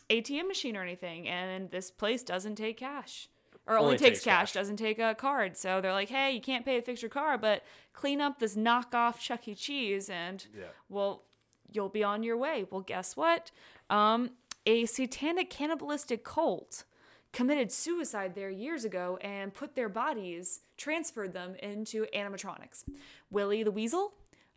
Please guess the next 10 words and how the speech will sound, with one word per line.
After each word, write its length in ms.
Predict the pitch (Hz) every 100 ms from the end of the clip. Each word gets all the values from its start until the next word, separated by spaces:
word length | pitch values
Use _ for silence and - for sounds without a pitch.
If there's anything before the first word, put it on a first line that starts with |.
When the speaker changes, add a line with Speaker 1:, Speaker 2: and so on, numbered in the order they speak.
| -
Speaker 1:
um, 440 | 202 190 180 180 -
Sarah 580 | - - 208 190 202 202
the 100 | 190
Siren, 520 | - 170 180 240 320 349 294
my 180 | 208 349
personal 380 | 262 247 214
favorite, 400 | 190 190 190 208 - -
Tito 340 | - 277 311 277
the 120 | 220
Tortoise. 600 | - 269 - - -